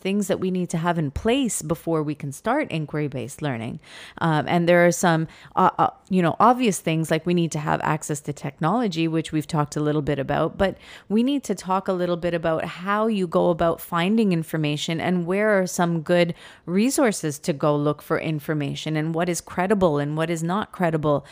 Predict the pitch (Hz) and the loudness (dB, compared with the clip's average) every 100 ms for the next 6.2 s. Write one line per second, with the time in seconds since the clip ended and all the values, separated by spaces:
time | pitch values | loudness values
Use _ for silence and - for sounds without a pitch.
0 | - - - 170 175 208 226 208 170 180 | -20 -8 -2 0 0 0 0 0 4 4
1 | 165 185 220 185 151 160 160 170 160 170 | 4 2 2 2 2 0 0 -4 -2 -2
2 | 190 185 160 156 156 156 147 160 180 226 | -2 0 0 2 0 -2 -2 0 2 0
3 | 208 170 165 - 160 156 - 156 165 156 | -2 -2 -2 -2 0 0 -2 -2 0 0
4 | 156 - 160 - 160 151 - 156 147 147 | -2 -4 -4 -2 -4 -4 -4 -2 -2 -4
5 | 160 156 151 151 147 143 139 - - - | -4 -2 0 0 0 0 -4 -14 -18 -2
6 | 175 165 | 2 4